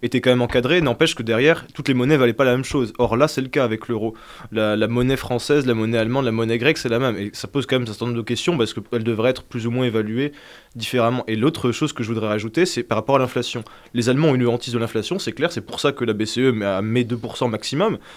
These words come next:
Mais pour moi, c'est une connerie parce que, en fait, la, la question, c'est si l'Allemagne a peur de l'inflation, c'est parce que l'Allemagne, on a lui a fait payer des réparations de dettes considérables après la Première Guerre mondiale qu'on n'aurait jamais dû mettre en place. Mais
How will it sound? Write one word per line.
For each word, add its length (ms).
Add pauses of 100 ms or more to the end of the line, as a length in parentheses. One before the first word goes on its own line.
(140)
Mais 120
pour 160
moi, 100
c'est 180
une 100
connerie 300
parce 220
que, 200 (320)
en 60
fait, 240
la, 160
la 120
question, 260
c'est 120
si 180
l'Allemagne 320
a 40
peur 140
de 60
l'inflation, 600
c'est 200
parce 160
que 80
l'Allemagne, 420
on 100
a 60
lui 80
a 60
fait 100
payer 240
des 100
réparations 680
de 140
dettes 340 (160)
considérables 840 (120)
après 220
la 60
Première 240
Guerre 100
mondiale 320
qu'on 100
n'aurait 200
jamais 200
dû 100
mettre 220
en 60
place. 300 (500)
Mais 360